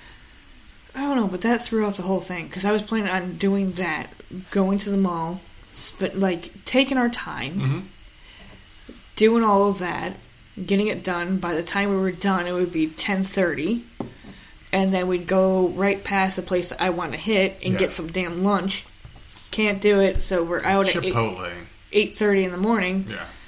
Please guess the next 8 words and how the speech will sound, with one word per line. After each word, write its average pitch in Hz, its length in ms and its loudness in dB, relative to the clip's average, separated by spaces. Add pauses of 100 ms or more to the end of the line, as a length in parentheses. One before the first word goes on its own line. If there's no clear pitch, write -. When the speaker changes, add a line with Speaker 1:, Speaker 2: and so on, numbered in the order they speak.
(280)
Speaker 1:
Nothing's 190 500 4
fucking 160 280 -6
open 165 220 -6
to - 60 -8
eat. 160 440 -2 (240)
Speaker 2:
Yeah. 110 180 -6 (260)
Speaker 1:
Which 180 200 -2
sucks. 185 520 0